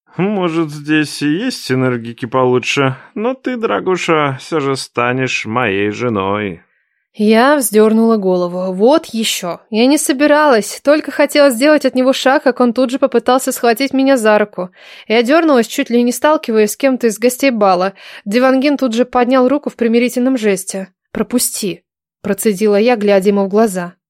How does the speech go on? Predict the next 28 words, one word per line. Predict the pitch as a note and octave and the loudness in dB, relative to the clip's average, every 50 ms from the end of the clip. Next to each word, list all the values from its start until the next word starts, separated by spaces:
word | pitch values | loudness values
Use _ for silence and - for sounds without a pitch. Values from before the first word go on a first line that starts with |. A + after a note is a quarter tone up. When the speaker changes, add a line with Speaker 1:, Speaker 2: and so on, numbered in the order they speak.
| _ _ _ _ _ _ | _ _ _ _ _ _
Speaker 1:
"Ты | - C3 B2+ A#2+ A#2+ - C3 | -4 -4 -4 -4 -4 -2 -2
ещё | C3 B2+ B2+ B2 - - C#3+ | 0 0 0 -2 -2 -4 -4
не | C#3 C#3 | -4 -4
поняла?" | C3+ - D#3 D#3+ E3 F3 F#3 G#3 A#3 B3+ - _ _ _ _ _ _ | -4 -2 -2 -2 0 0 0 0 -2 -2 -4 _ _ _ _ _ _
Speaker 2:
Он | - F#3+ F#3+ | -6 -4 -4
склонился | F#3 - - A3+ A#3 A#3 A3 F#3+ F3 - - G3+ | -4 -4 -2 -2 0 0 0 -2 -2 -6 -8 -6
ко | - - A#3+ | -4 -2 0
мне. | B3 A#3 G3+ F3 E3 - _ _ _ _ _ _ | 0 0 -2 -4 -8 -14 _ _ _ _ _ _
Speaker 1:
"Ты | - - - C3+ D3+ F#3 A#3 A3 F3+ C#3+ | -14 -8 -6 -4 -4 -4 -4 -4 -4 -4
моя | B2 B2 B2 A#2+ A#2+ A#2 A#2 B2 C3 D3+ E3+ F#3+ | -2 -2 -2 0 0 -2 -2 -4 -6 -6 -6 -6
невеста". | G#3 A3 A#3 A3 G3 E3 D3+ D#3+ D#3 D#3 - - - - - D#3 D#3 D#3+ - _ _ _ _ _ _ _ _ - _ _ _ | -6 -6 -6 -8 -6 -6 -4 -4 -4 -4 -8 -12 -12 -10 -8 -8 -8 -10 -12 _ _ _ _ _ _ _ _ -20 _ _ _
Speaker 2:
Он | - D#4 E4+ E4+ D#4 | 0 2 4 2 2
вновь | A#3+ B3 C4 C4+ C#4 C#4 C#4 - | 2 2 4 4 4 2 2 0
протянул | - C4+ C4 - C#4 C4 C4 D4+ D#4+ | -2 -2 0 2 2 4 4 2 2
ко | - E4 D4+ | 2 2 2
мне | C4+ B3+ C#4 D4+ | 2 4 4 4
руку, | C4+ A#3 G#3 G3 - G#3 G3 G#3 | 4 4 2 2 0 0 0 0
и | - - A#3 | 0 -2 -4
тут | A3 - D4+ - - | -2 -2 -4 -2 -2
я | B3 A#3+ | -2 0
почувствовала | - G#3+ - - D#4 D4+ - - C#4+ C#4+ | 0 -2 -2 -2 -4 -4 -2 0 0 0
странное | C4+ - - A#3+ A#3+ B3 B3 B3 B3 A#3+ | 0 -2 -2 0 0 0 2 0 0 -2
тепло, | B3 - - - - G#3 G3 | -2 -6 -8 -4 -4 -4 -2
пробежавшее | F#3+ - G3+ F#3+ G#3 G3+ G3+ A#3 B3+ - - D4 C#4+ | -2 -4 -2 -2 0 0 2 0 0 0 0 -2 -2
от | C#4 - | 0 0
пяток | G#3+ G3 G3 - G3 G3 | -2 -2 0 -2 -4 -4
до | G#3 | -2
макушки. | G#3 A3 B3 - - F#3+ F3 - - - F#3 F#3 | -2 -2 -4 -4 -8 -10 -10 -10 -12 -14 -14 -14